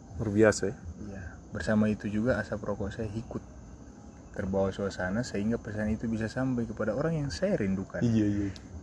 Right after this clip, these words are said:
Speaker 2: <clears throat> Tapi ngomong-ngomong masalah
Speaker 1: Ya, let's talk about marriage.
Speaker 2: Ya. Jadi pernikahan ya.
Speaker 1: Pernikahan. Sebenarnya, eh,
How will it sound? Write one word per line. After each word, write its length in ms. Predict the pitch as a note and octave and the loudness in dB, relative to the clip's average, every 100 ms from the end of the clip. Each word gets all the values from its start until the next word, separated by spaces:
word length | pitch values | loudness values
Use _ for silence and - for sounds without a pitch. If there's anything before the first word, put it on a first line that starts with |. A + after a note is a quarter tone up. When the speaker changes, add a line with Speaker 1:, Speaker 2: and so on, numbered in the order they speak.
| - | 10
Speaker 2:
<clears throat> 340 | - E3+ A#2+ F#2 - - - - - - | 12 12 10 6 -2 -8 -10 -10 -8 -4
Tapi 180 | A2+ F3 | 2 4
ngomong-ngomong 580 | D3 B2+ B2+ C3 C#3+ D#3 | 8 8 8 8 6 6
masalah 600 | C3 A#2 A#2+ A2+ D3 D3 - - - | 6 4 6 6 6 2 -12 -16 -4
Speaker 1:
Ya, 320 | - G#2 F2+ - - - - - | 6 6 6 2 -8 -18 -8 6
let's 220 | C#3 - | 8 10
talk 240 | - B2 | 12 12
about 240 | A#2 G#2+ G#2 | 10 6 6
marriage. 480 | G#2+ G2 - - - - - | 4 4 2 -4 -10 -14 -14
Speaker 2:
Ya. 380 | - - - - - - - - - | -6 -6 -6 -10 -14 -14 -12 -14 -8
Jadi 260 | - C#3 C3 A#2+ | 0 2 2 0
pernikahan 640 | - A2 G2+ A2 G#2+ G2 | -2 2 4 6 6 6
ya. 160 | F#2 F#2+ - - | 2 0 -4 -4
Speaker 1:
Pernikahan. 400 | - A2 G2+ F#2 | 4 6 8 6
Sebenarnya, 560 | E2+ C3 C3+ D#3 D3+ - - C#3 - - - - - - - - - - - - - | 6 6 8 8 6 4 -2 -10 -10 -14 -12 -6 -6 -8 -18 -18 -16 -16 -18 -18 -8
eh, 500 | - A#2 A2 G#2+ G#2 | 4 8 10 10 8